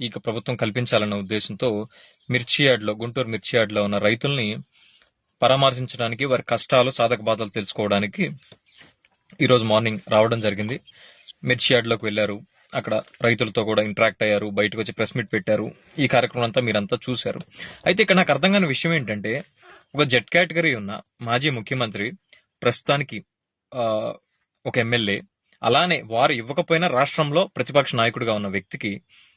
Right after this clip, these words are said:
కనీస సెక్యూరిటీ ఇచ్చే బాధ్యత, అవసరం ఈ గవర్నమెంట్కి లేదా అనేది నా ఫస్ట్ క్వశ్చన్. నేను చూశాను, మొత్తం మీద ఒక నలుగురు కానిస్టేబుల్స్ వచ్చారు, వాళ్ళు కారులో నుంచి కూడా కిందకు దిగలేదు. కారులో అంటే కారులో నుంచి కిందకు దిగలేదు. అంటే వీళ్ళ ఉద్దేశం ఏంటి?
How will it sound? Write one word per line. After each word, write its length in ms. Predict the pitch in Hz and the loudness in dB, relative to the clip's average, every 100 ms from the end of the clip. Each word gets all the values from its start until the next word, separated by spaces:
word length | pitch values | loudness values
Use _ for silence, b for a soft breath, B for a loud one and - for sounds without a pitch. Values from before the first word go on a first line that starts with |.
| _ | _
కనీస 360 | 170 240 294 254 | 4 6 4 2
సెక్యూరిటీ 560 | - 156 185 190 170 | 0 -2 0 0 0
ఇచ్చే 400 | 139 - 117 113 - _ _ _ _ | -4 -2 -2 -2 -8 _ _ _ _
బాధ్యత, 520 | 117 117 143 151 143 | -4 0 0 0 0
అవసరం 360 | 156 123 120 135 | 2 2 -2 -4
ఈ 80 | 123 | -2
గవర్నమెంట్కి 500 | 107 113 113 107 110 | 0 0 -4 -6 -4
లేదా 300 | 104 110 113 | -2 0 0
అనేది 200 | 107 147 | -2 -2
నా 80 | 120 | -4
ఫస్ట్ 320 | - - 147 | -4 -4 -4
క్వశ్చన్. 320 | 117 - 180 - | -4 -6 -10 -2
నేను 140 | 143 - | 0 2
చూశాను, 260 | 180 175 131 | 2 2 0
మొత్తం 340 | 113 - 160 | -2 -2 0
మీద 280 | 151 120 104 131 B B B B B - | 2 2 0 -4 B B B B B -2
ఒక 160 | 123 127 | 2 2
నలుగురు 400 | 123 120 123 123 | 2 0 0 0
కానిస్టేబుల్స్ 600 | 110 131 143 143 131 123 | 2 2 0 -2 -2 -4
వచ్చారు, 420 | 110 123 113 156 185 - | -2 0 2 0 -2 0
వాళ్ళు 260 | 135 165 175 - | 4 4 2 0
కారులో 420 | 143 170 165 156 | 2 4 4 2
నుంచి 160 | 139 | 0
కూడా 120 | - 196 | -6 -6
కిందకు 280 | 135 117 | -4 -4
దిగలేదు. 340 | 98 92 104 - _ _ _ | -4 -6 -12 -16 _ _ _
కారులో 400 | 135 170 180 180 | 6 6 6 2
అంటే 160 | 165 196 | 0 -2
కారులో 340 | 139 135 131 | 2 4 2
నుంచి 180 | 131 160 | -2 -6
కిందకు 240 | 123 113 | -6 -4
దిగలేదు. 340 | 98 98 104 117 | -4 -6 -6 -4
అంటే 140 | 165 | -2
వీళ్ళ 160 | 160 135 | 0 0
ఉద్దేశం 400 | 123 170 170 139 | 2 2 2 -2
ఏంటి? 260 | 120 123 | -4 -6